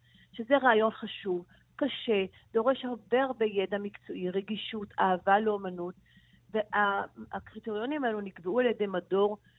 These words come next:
שאחר כך התפטר, שהורכב מיצחק לבנה, מדוד גינטון, מדוקטור איה לוריה, מעדנה מושנזון, מנעמי אביב, זיכרונה לברכה,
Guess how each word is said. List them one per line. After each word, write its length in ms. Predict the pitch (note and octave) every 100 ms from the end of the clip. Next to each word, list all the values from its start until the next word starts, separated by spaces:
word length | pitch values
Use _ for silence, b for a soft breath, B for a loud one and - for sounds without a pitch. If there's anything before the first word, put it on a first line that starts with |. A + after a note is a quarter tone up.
| b
שאחר 380 | - F#3 - F3+
כך 200 | A3+ -
התפטר, 520 | F3 - - C#4+ C4 G#3+ B B B
שהורכב 420 | - C4 - A3 G3
מיצחק 480 | F3 - - D3+ -
לבנה, 380 | G#3 B3 C4 A#3+
מדוד 380 | F#3+ D3 C#3+ -
גינטון, 520 | A3 A3+ C4+ B3+ A#3
מדוקטור 500 | E3+ D3+ - F#3 D3+
איה 180 | G3+ B3
לוריה, 460 | C4 C4+ B3+ A3
מעדנה 380 | G3+ D#3 - G#3
מושנזון, 600 | A#3+ B3+ B3+ B3 G#3+ G#3 F#3+ b b b G3+
מנעמי 420 | F#3+ F3 F3+ G3
אביב, 220 | G3 C#4 C#4
זיכרונה 340 | C4 C4 A3+
לברכה, 440 | A3 G#3+ G3+ G#3+